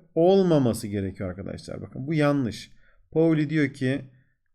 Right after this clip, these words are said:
bir orbitaldeki elektronlar şöyle zıt yönlüdür şeklinde ifade ediyor Pauli. O zaman bu üstteki arkadaşlar uyar.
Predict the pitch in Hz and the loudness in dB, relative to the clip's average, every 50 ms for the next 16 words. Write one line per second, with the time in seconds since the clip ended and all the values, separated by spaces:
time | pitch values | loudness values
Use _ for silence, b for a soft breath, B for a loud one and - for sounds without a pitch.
0 | - - 160 156 151 151 143 135 131 127 127 135 131 123 120 113 117 117 135 123 | -6 -2 -2 0 0 2 2 0 0 -2 -2 0 0 0 0 -2 -2 -4 -2 -2
1 | 123 123 117 123 123 123 117 113 110 107 98 - - 113 107 101 107 123 143 160 | -2 -2 -2 -4 -4 -2 -2 -2 -2 -4 -4 -6 -6 -4 -4 -2 -2 -2 -2 -2
2 | 165 165 - - - _ - 113 101 120 165 180 175 - - 127 123 123 123 123 | -4 -8 -12 -20 -20 _ -14 -8 -2 0 0 0 -2 -4 -6 0 2 2 2 4
3 | 120 123 120 113 107 98 85 - - - - - - 117 104 113 113 107 101 95 | 2 2 0 0 -2 -8 -8 -10 -14 -18 -12 -6 -6 -6 -6 -6 -8 -8 -6 -6
4 | 95 - - 143 - - 120 107 101 95 92 131 170 190 196 B B B B B | -8 -8 -10 -10 -6 -4 -4 -2 -2 -2 -2 -2 -4 -4 -6 B B B B B
5 | B B B B - 160 165 160 160 143 120 117 113 117 - 107 107 104 101 104 | B B B B -4 -2 -2 0 0 2 2 2 0 -2 -4 -4 -2 -2 -2 -2
6 | 135 139 B B B B B B B - 175 170 185 180 180 180 175 151 - - | -4 -6 B B B B B B B -4 -2 0 2 2 2 2 0 -2 -4 -4
7 | 175 196 190 180 170 320 - 175 160 - - 175 160 165 160 147 135 131 143 135 | -2 0 0 0 -2 -4 -6 -6 -6 -2 -2 -2 2 2 2 2 2 0 0 0
8 | 135 135 127 135 139 127 - - 165 156 147 139 143 143 143 - - _ | 0 0 0 -2 -4 -4 -4 -2 -2 0 0 0 0 -2 -6 -12 -20 _